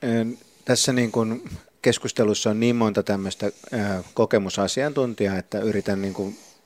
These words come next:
itse, jotka kertoo, että tietää kaiken, ö, korkeakoulujen ja lukion tilanteesta, koska on itse käynyt niitä kolmekymmentä vuotta sitten,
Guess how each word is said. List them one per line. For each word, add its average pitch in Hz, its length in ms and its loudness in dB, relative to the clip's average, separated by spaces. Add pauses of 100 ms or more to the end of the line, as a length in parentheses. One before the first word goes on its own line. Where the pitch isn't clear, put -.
itse, 113 320 0 (400)
jotka - 220 -2
kertoo, 101 440 2
että 92 400 -4 (760)
tietää 107 360 4
kaiken, 98 460 2 (380)
ö, 87 40 -4
korkeakoulujen 92 720 0
ja 92 60 0
lukion 95 420 -2
tilanteesta, 127 580 0
koska 104 300 -2
on 98 80 -2
itse 101 220 -2
käynyt 104 380 2
niitä 95 200 -6
kolmekymmentä 101 340 0
vuotta 104 260 -2
sitten, 104 360 0